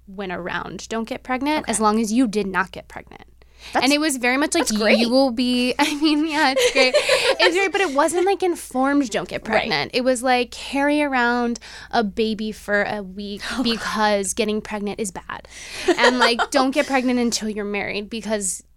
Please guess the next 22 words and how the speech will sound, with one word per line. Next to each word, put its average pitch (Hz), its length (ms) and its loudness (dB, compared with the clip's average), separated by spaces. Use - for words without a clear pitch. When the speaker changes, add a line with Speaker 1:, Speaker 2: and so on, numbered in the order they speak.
Speaker 1:
getting 220 260 -2
pregnant 202 400 -6
as 196 140 -6
a 226 40 -8
teenager 185 520 -6
is 214 160 -4
going 220 180 -4
to - 80 -12
be 208 80 -8
embarrassing 196 560 -6
for 196 100 -10
the 202 100 -12
school - 580 -4
and 220 160 -6
for - 100 -12
your - 120 -10
family." - 320 -12
Speaker 2:
Oh, 196 360 -4
my. 175 400 -10
Wow. 180 420 -2
Speaker 1:
Yeah. - 80 2
Speaker 2:
Okay. 196 340 0